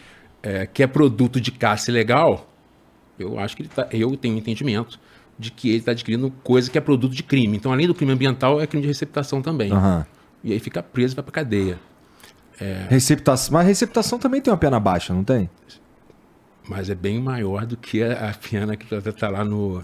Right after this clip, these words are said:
Speaker 2: É
Speaker 1: na Lei
Speaker 2: mesmo?
Speaker 1: nove meia zero cinco, é. E
Speaker 2: Qual que
Speaker 1: você
Speaker 2: é,
Speaker 1: aplica
Speaker 2: qual que
Speaker 1: as
Speaker 2: é?
Speaker 1: duas,
Speaker 2: Tá.
Speaker 1: né?
Speaker 2: Qual que é a pena máxima do, do crime ambien-, desse crime ambiental aí?
Speaker 1: Seis me-, detenção de seis meses a um ano.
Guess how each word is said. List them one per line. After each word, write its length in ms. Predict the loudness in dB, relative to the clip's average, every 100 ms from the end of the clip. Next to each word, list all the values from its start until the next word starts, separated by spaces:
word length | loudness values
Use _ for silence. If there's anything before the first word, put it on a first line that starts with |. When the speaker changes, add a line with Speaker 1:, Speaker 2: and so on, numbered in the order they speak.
| -12 -4
Speaker 2:
É 60 | 0
Speaker 1:
na 20 |
Lei 100 | 4
Speaker 2:
mesmo? 140 | 6 4
Speaker 1:
nove 120 | 4
meia 140 | 2 0
zero 180 | -2
cinco, 340 | -4 -8 -8 -10
é. 100 | -12 -14 -4
E 40 |
Speaker 2:
Qual 140 | 2 4
que 40 |
Speaker 1:
você 100 | 6
Speaker 2:
é, 20 |
Speaker 1:
aplica 180 | 6 6
Speaker 2:
qual 40 | 8
que 60 | 6
Speaker 1:
as 60 |
Speaker 2:
é? 20 | 8
Speaker 1:
duas, 460 | 8 8 4 -6 0
Speaker 2:
Tá. 200 | 0 0 -2
Speaker 1:
né? 140 | 2
Speaker 2:
Qual 100 | 2
que 80 | 4
é 40 |
a 40 | 4
pena 240 | 4 4
máxima 460 | 2 2 2 2 2
do, 220 | 4 4
do 80 | 2
crime 240 | 2 2
ambien-, 340 | 4 4 2 2
desse 260 | 2 2 2
crime 240 | 2 4
ambiental 440 | 4 4 2 0 -2
aí? 140 | -6 _ _ _ -20
Speaker 1:
Seis 520 | -16 -10 -4 -2 -2 -2
me-, 200 | 0 0
detenção 880 | 2 2 2 0 0 0 0 0 -2
de 100 | -4
seis 300 | -4 -4 -2
meses 460 | -2 -2 -2 -2
a 40 | -2
um 200 | -2 -2
ano. 300 | -2 -4